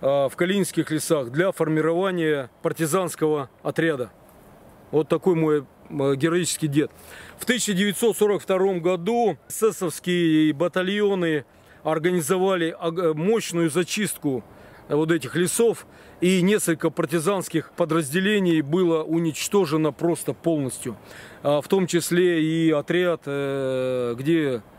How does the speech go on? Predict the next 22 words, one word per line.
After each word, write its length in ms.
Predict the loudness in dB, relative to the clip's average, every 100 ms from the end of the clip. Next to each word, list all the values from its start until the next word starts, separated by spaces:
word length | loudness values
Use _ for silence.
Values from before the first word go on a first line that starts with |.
| -20 -12 -2
воевал 440 | 0 2 2 0
мой 240 | -2 -4
дедушка. 540 | -4 -6 -6 -6 -12 -16 -18 -20 -20 -20 -8
То 100 | -4
есть 100 | -2
всё, 220 | 2 2 2
вот 180 | -2 -4 -4
после 320 | -2 2 0
этого 260 | 2 -2 0
дед 200 | -2 -2
пропал 420 | -6 -2 -2 0
без 320 | -2 -2 -2
вести. 340 | -8 -10 -12 -14 -18 -20 -20 -20 -20 -20 -18 -4
А, 180 | 0 2
насколько 440 | 0 2 0 2
я 60 | 0
знаю, 300 | 2 0 0
семья 400 | 0 2 2 2
не 140 | 0
получала 580 | 0 -2 -2 0 0 0
никаких 500 | -2 -4 -4 -4 -2
льгот, 440 | -2 2 2 2